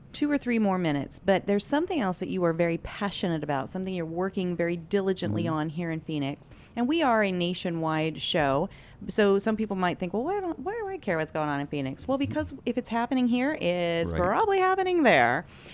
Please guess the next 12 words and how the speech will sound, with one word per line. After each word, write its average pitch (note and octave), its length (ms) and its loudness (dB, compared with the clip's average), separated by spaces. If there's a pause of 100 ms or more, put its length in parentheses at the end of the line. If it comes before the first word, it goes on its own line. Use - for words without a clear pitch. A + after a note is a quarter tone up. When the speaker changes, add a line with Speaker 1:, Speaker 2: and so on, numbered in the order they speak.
(140)
Speaker 1:
And A3 200 2
so, G#3 540 4
um, F#3 420 0 (120)
it G3 160 -2
has A3 180 0
something G4+ 440 2
to F#4 80 4
do F#3+ 640 4 (200)
with G#3+ 420 6
a G3+ 120 4
Sheraton F#4 640 2
Hotel A#3+ 680 2